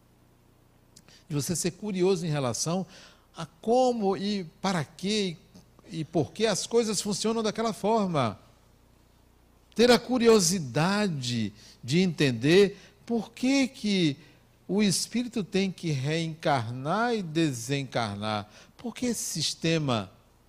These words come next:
de ir e voltar? E eu respondo a vocês no século vinte e um, nós não vamos e voltamos, não. Nós nunca saímos, porque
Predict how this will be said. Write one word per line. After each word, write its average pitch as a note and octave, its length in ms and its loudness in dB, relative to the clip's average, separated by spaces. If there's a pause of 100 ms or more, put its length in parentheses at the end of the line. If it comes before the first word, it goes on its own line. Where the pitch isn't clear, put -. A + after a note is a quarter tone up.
(300)
de C3 100 -4
ir F3+ 260 4
e E3+ 80 2
voltar? A#2 800 0 (240)
E F#3 120 -4
eu G3 100 4
respondo D#3+ 560 -2
a - 20 0
vocês C3+ 640 0 (260)
no B2+ 120 -2
século B2 400 0
vinte A2+ 260 -4
e A#2+ 60 -4
um, A2 160 -4 (280)
nós E3 300 2
não E3 260 0
vamos A#2+ 540 -2
e A#2 80 -2
voltamos, G2+ 840 -4
não. G#2+ 300 -4 (260)
Nós C3 300 -2
nunca C#3 540 -2
saímos, G#2 920 -2 (340)
porque B2 640 0